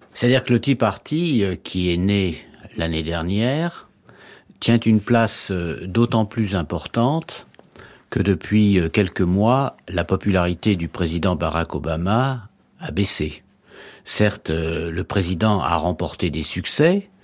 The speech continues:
notamment le vote de cette loi sur le système de santé, mais, euh, les membres du Tea Party protestent précisément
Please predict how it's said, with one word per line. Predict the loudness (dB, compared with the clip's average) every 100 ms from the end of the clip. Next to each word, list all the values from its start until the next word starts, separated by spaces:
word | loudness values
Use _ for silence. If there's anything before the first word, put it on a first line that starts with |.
| -20 -20 -14 -6
notamment | -4 0 2 4 2 2
le | -2
vote | 0 2 0 -6 -14 -16 -20 -20 -18 -6
de | -2
cette | 0 0 0
loi | 2 2 2
sur | -2 -6
le | -6 -6
système | -6 -4 -2 -2 -2
de | -2
santé, | -2 -2 -2 0 0 -2 _ _ -20 -20 -6
mais, | 2 4 4 2 -6
euh, | -12 -8 -8 -6 -4
les | 2 6
membres | 6 6 2 -2
du | -4
Tea | -4 -4
Party | -4 -2 -2
protestent | 0 4 2 2 -6
précisément | -4 -2 -2 -2 2 2 0